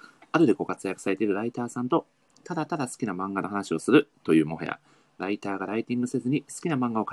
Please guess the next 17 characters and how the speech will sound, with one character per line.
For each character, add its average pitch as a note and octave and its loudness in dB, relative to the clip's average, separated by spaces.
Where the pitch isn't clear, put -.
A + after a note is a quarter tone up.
り D3 2
尽 - -6
く D3+ 4
す - -4
タ D#3+ 2
イ D#3 4
プ E3 -2
の - 2
ラ F2+ -8
ジ E2+ 2
オ - 2
番 E2+ -2
組 C#2+ -4
で D2 -6
す。 - -12
え、 - -4
改 E3+ -4